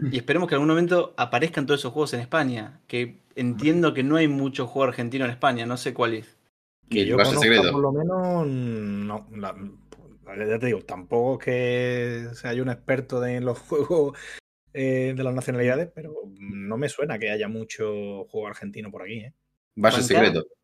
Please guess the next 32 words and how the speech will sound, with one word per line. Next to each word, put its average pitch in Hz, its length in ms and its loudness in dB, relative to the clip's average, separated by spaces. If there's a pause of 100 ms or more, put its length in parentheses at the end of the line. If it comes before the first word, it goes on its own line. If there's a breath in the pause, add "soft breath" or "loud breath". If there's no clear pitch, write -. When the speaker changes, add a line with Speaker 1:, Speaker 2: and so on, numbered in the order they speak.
(120)
Speaker 1:
el 135 100 0
Valle 156 160 0
Secreto 156 380 0
es 135 80 0
el 127 60 -2
más 139 120 -2
conocido, 190 500 -2 (360 soft breath)
pero 139 160 2
bancá 190 360 0 (460)
cuatro 180 340 4
años 165 540 0 (240)
y 131 100 -2
vas 156 160 0
a 165 40 2
ver 160 120 2
que 160 100 -4
vas 143 200 0
a 139 60 2
ver, 139 280 0
vas 147 160 -4
a 151 80 -2
conocer 139 440 0
diseñadores 151 560 0
que 123 120 -10
sepas 156 400 -2
que 123 140 -10
son 135 160 0
argentinos 139 760 0 (320 soft breath)
publicando 127 500 0
juegos 123 260 -2
allá, 110 400 -8
porque 117 500 -4